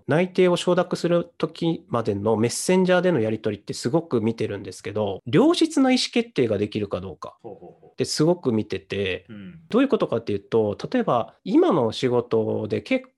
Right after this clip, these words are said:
Speaker 1: 構ストレスフルで、メンタル的に弱ってる時って、
Speaker 2: うんうんうん。
Speaker 1: 決断がやっぱいい決断ができなかったり、仕事に追われすぎてたり、面接に追われすぎてると、冷静にいい意思決定ができなかったりとかって、やっぱあるんですよ。
Speaker 2: うんうんうん。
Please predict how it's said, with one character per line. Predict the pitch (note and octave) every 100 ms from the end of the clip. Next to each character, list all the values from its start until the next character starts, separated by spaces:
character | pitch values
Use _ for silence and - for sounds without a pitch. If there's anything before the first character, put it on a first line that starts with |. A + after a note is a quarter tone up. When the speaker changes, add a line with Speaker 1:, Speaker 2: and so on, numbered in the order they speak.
| _
Speaker 1:
構 | - G2+
ス | G2 -
ト | E3
レ | E3+
ス | D#3 D3
フ | C3+
ル | A2+ G2+
で、 | B2 B2 -
メ | D3 A#3
ン | D4+
タ | D4
ル |
的 | C4+ B3+
に | D#3
弱 | A2+ C#3+
っ | D3+
て | -
る | G2+
時 | F#2 -
っ | -
て、 | _ G#2+ G2+
Speaker 2:
う | F#2 F#2+
ん |
う | F#2+
ん |
う | F#2
ん。 |
Speaker 1:
決 | - E3+ C4
断 | B3+ C4+
が | B3+
や | A#3+
っ |
ぱ | - - _ _
い | G#3+
い | -
決 | A2+ -
断 | B2 A2+
が |
で | G#2 G2
き | C#3
な | G#2+
か | F#2+
っ | _
た | F#2+
り、 | F#2 F#2+ D#3
仕 | - F#3+
事 | C#4 D4+ C#4
に | B3+
追 |
わ | A#3+
れ | A#3
す | A3+ A3
ぎ | G3
て | G#2+
た | - E2+
り、 | G2+ G2 F2+ A2 -
面 | D#3 B3+
接 | A#3+ A#3+
に | G#3+
追 | G3+
わ | G3+
れ | G3
す | - G3+
ぎ | E3+
て | G2+
る | F#2
と、 | - D3+ A#2 -
冷 | B2 G#3 B3+
静 | C4 B3
に | A3+
い | G3
い | E3
意 | -
思 | F3 -
決 | E3 E3
定 | G#2
が | G2
で | F#2+ A#2+
き | D3+
な | C#3
か | F#2+
っ | -
た | F#2
り | F2+
と | -
か | G2
っ | - _
て、 | G#2 F#2
や | E3+
っ | E3+
ぱ | C3+ -
あ | C3+
る | G#2+
ん | G2
で | F#2+
す | -
よ。 | F2 F2+
Speaker 2:
う | A2+
ん |
う |
ん | G#2
う |
ん。 | F#2+ F2+